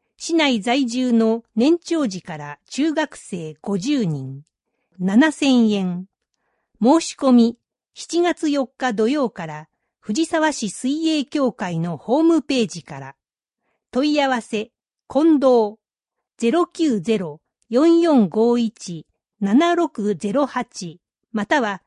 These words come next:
スポーツ推進課。藤沢市民総合体育大会継承大会。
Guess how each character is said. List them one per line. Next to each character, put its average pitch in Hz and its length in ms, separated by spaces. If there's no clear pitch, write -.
ス - 140
ポ 339 200
ー 269 40
ツ - 140
推 247 300
進 220 340
課。 180 280
藤 269 260
沢 330 300
市 277 200
民 180 320
総 311 320
合 302 280
体 285 320
育 - 240
大 240 240
会 165 400
継 302 200
承 311 300
大 226 280
会。 131 360